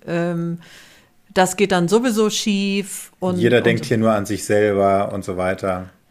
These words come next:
Speaker 1: Genau.
Speaker 2: Dann f-, komme ich unter die Räder, das ist das Misstrauen. Also das sind
Speaker 1: Ja.
Speaker 2: so,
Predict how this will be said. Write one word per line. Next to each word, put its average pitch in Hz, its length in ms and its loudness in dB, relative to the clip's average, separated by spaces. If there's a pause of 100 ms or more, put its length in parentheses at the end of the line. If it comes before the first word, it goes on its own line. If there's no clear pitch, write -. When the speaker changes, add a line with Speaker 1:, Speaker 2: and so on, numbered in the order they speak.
(120)
Speaker 1:
Genau. 143 400 -6 (340)
Speaker 2:
Dann 98 160 -4
f-, - 180 -16
komme 127 200 0
ich 123 80 -4
unter 120 240 0
die 101 100 0
Räder, 120 380 4
das - 180 0
ist - 140 -10
das 110 140 -4
Misstrauen. 110 500 -2
Also 104 160 0
das 107 180 2
sind 95 120 2
Speaker 1:
Ja. - 60 0
Speaker 2:
so, 113 380 4